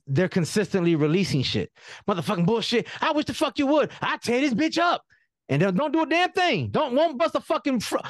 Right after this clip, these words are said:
a grape in a fruit fight, all right? But they out there hollering, "Ah, da, da, da, da, da, da, da."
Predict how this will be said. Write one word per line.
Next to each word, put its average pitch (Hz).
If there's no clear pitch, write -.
a 196
grape 269
in 277
a 269
fruit 302
fight, 135
all 139
right? 247
But 254
they 214
out 226
there 226
hollering, 208
"Ah, 240
da, 247
da, 247
da, 247
da, 240
da, 240
da, 240
da." 233